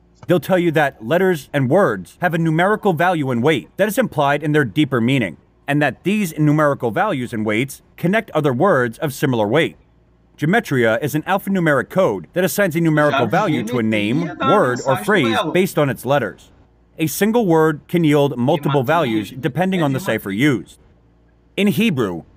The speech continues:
Speaker 1: every letter is assigned a numerical value, which can be combined together to form a numerical value of a word. It is still widely used in the Jewish culture.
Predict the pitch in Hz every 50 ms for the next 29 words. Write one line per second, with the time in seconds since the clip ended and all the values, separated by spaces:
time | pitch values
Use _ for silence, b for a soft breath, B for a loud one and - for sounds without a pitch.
0 | _ - - 208 202 262 254 190 156 156 156 160 165 156 123 156 147 - - 143
1 | 127 123 123 127 135 131 131 120 117 110 107 98 - 104 95 135 131 123 110 90
2 | 71 - _ _ _ - 151 151 - - 185 165 151 165 135 151 147 127 151 160
3 | 180 - 156 143 156 214 190 143 131 - 165 143 - 156 151 151 147 135 131 131
4 | 135 143 139 135 127 - 123 104 160 190 208 175 139 127 131 135 131 110 117 113
5 | 143 165 143 98 80 71 - _ _ _ _ _ _ _ _ _ _ - 185 208
6 | 185 - - - 226 247 262 233 202 175 156 143 147 139 131 127 127 120 - 139
7 | 139 131 110 139 139 123 110 - - 170 180 151 - - 87 58 -